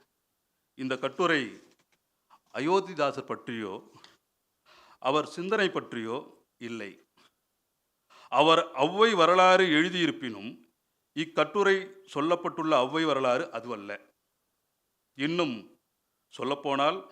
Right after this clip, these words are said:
அவர் கூறியிருக்கும் ஔவையார் வரலாற்றிலிருந்து பல விதங்களில் விலகியே இக்கட்டுரையின் தரவுகள் அமைந்திருக்கின்றன. ஆனால் தமிழில் நெடுமரபாக சிதறிக் கிடக்கும் ஔவை பற்றிய யோசனைகளை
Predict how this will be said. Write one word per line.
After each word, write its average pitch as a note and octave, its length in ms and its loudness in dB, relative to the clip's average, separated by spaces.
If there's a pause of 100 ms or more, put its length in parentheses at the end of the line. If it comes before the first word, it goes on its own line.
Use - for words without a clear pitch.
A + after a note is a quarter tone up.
(240)
அவர் B2+ 320 0
கூறியிருக்கும் F3 760 -4
ஔவையார் D#3 520 0
வரலாற்றிலிருந்து C#3 800 -2 (880)
பல D3+ 240 4
விதங்களில் F3 580 0
விலகியே E3 500 -2 (600)
இக்கட்டுரையின் C#3+ 640 -2
தரவுகள் B2 360 -6
அமைந்திருக்கின்றன. A2 640 -10 (1900)
ஆனால் D3+ 340 2
தமிழில் E3 480 2 (120)
நெடுமரபாக D3 720 0
சிதறிக் E3 400 -4
கிடக்கும் B2+ 460 -8
ஔவை D3 240 -6
பற்றிய C3 360 -10
யோசனைகளை A#2+ 600 -8